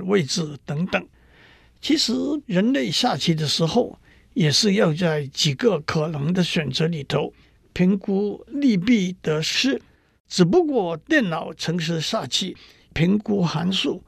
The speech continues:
会算出来一个数字，量化的评估利害得失而已。评估函数是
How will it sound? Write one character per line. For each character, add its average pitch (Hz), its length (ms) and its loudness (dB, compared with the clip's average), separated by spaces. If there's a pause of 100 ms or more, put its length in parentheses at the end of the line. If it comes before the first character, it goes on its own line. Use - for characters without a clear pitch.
会 240 180 2
算 240 260 2
出 - 120 0
来 156 180 -2
一 160 180 -2
个 170 180 -4
数 202 260 -4
字， 240 300 -6 (340)
量 269 280 2
化 180 280 2
的 165 260 -6 (140)
评 170 260 2
估 180 460 -2
利 220 180 4
害 156 380 -2
得 160 200 4
失 160 400 -2
而 151 160 -2
已。 175 240 -4 (680)
评 277 220 4
估 285 180 0
函 190 280 0
数 - 300 -2 (180)
是 175 440 0